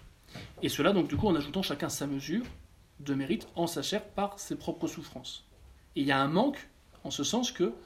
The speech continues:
tant que le Christ n'a pas souffert en Paul, eh bien, ce qui est prévu de toute éternité comme part de mérite du Christ à travers les mérites de Paul, si je puis dire, eh bien, euh, il y a ce manque.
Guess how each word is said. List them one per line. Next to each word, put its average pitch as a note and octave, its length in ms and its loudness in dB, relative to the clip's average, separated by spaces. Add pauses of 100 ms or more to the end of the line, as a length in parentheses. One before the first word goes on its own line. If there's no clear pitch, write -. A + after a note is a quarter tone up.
(260)
tant G3 100 6
que F#3 80 -2
le E3 60 4
Christ F#3+ 220 0
n'a D#3 80 0
pas C#3+ 120 0
souffert F3 460 -2
en C#3+ 120 -4
Paul, A#3+ 340 2 (880)
eh C#3+ 60 -8
bien, C#3+ 120 -4
ce - 80 -4
qui - 80 2
est D#3+ 40 8
prévu F3 240 2
de F3 60 -4
toute F3+ 140 -2
éternité D#3+ 500 2
comme C#3+ 200 -4
part F3+ 340 2 (1000)
de D#3+ 220 4
mérite F3+ 280 6
du F3 100 0
Christ F#3 300 0
à F3+ 100 4
travers F3+ 520 2 (720)
les C3+ 80 -4
mérites C#3 260 -2
de D3 80 0
Paul, A#3+ 260 2
si - 140 -6
je - 100 -8
puis C#3+ 100 -8
dire, G3+ 280 -6 (520)
eh C#3 120 -2
bien, D#3+ 340 2
euh, C3 800 -6
il C#3+ 100 -6
y D3 60 4
a D#3+ 40 4
ce D#3+ 140 2
manque. - 360 -2